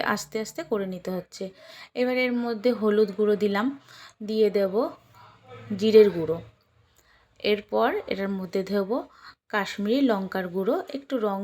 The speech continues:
একটু দিলাম রং হওয়ার জন্য, আর নুন তো আগেই দিয়ে দিয়েছি। এবার সব ম-, সবজিগুলোকে ভালোভাবে এদিক ওদিক করে মশলাগুলো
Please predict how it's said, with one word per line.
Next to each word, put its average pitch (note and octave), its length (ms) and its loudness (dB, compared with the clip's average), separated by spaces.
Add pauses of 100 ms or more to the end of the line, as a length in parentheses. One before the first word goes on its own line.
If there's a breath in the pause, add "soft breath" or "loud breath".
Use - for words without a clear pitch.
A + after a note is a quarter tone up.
(140)
একটু G#3+ 280 -6
দিলাম G#3 360 -4
রং G#3+ 200 2
হওয়ার F3+ 340 -6
জন্য, F3 280 -10 (840)
আর G#3 140 -4
নুন A3+ 300 -2
তো A3+ 100 0
আগেই A3 360 0
দিয়ে G#3+ 280 0
দিয়েছি। G3+ 480 -2 (500)
এবার F#3+ 320 -4 (400)
সব G#3+ 200 -6
ম-, F3+ 240 -8
সবজিগুলোকে F#3+ 800 -4
ভালোভাবে F#3 640 -2 (220)
এদিক F#3 320 -6
ওদিক F#3 340 -6
করে F#3+ 280 -6 (480 loud breath)
মশলাগুলো G3+ 540 -2